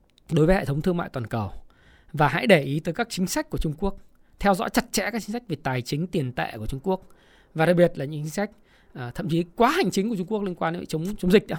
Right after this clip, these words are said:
đúng không? Cái này thì không ai có thể không, không, không nhớ. Cái việc họ mà đóng biên như nào thì các nông sản mình làm sao. Và thứ tư là tôi đã nói một lần, cái lần, cái, cái ý này,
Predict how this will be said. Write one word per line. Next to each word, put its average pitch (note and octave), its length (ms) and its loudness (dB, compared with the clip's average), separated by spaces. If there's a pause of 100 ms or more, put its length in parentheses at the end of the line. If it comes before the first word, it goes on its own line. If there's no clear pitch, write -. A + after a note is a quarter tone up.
đúng E3 160 0
không? F3+ 140 -4
Cái G#3 60 2
này F3+ 160 2
thì C#3+ 80 -6
không F3+ 200 -2
ai D#3+ 160 -2
có D#3+ 100 -2
thể D3+ 100 -4
không, D#3 200 -4
không, D#3 160 -4
không D#3+ 180 4
nhớ. D3+ 260 4 (300)
Cái F#3 80 2
việc F#3 140 4
họ F3+ 200 -2
mà D3+ 100 -6
đóng C3+ 180 -2
biên F#3+ 200 4
như E3 100 0
nào C#3+ 120 -2
thì B2 240 -6 (140)
các F3 140 -6
nông F3 140 2
sản A2+ 280 -4
mình A#2+ 100 -4
làm D3 160 -2
sao. C#3 240 -2 (460)
Và E3+ 100 2
thứ G#3+ 120 8
tư G3 240 8 (580)
là C#3+ 480 -2 (300)
tôi G3 120 0
đã F3+ 100 4
nói F3+ 100 2
một F#3+ 140 0
lần, C#3+ 140 0 (680)
cái E3 100 -4
lần, D#3 300 -2
cái, C3+ 180 -12
cái F#3+ 100 -4
ý E3+ 220 0
này, F#3 180 -2